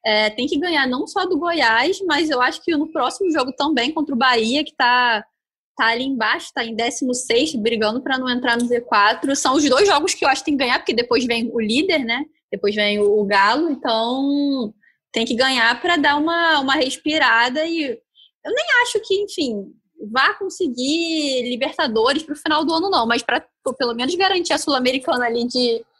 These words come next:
de todo ano, garantir a, a tranquilidade, eu acho que,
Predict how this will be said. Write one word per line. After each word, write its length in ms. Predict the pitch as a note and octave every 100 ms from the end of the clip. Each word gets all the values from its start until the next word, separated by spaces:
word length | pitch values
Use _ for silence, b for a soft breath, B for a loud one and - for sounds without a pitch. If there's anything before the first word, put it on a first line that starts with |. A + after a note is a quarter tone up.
| _ -
de 80 |
todo 360 | A3+ D#4+ A#3+ B3
ano, 320 | A3 A#3+ C#4+
garantir 380 | A#3+ A3+ B3 B3
a, 300 | A#3 A3+ G#3+ B B _ -
a 100 | G#3
tranquilidade, 1000 | A3+ A3+ A#3 A3 A#3 A3 G#3 G#3+ B3 B3+
eu 100 | C#4+
acho 300 | C#4+ D#4+ -
que, 280 | F#4 G4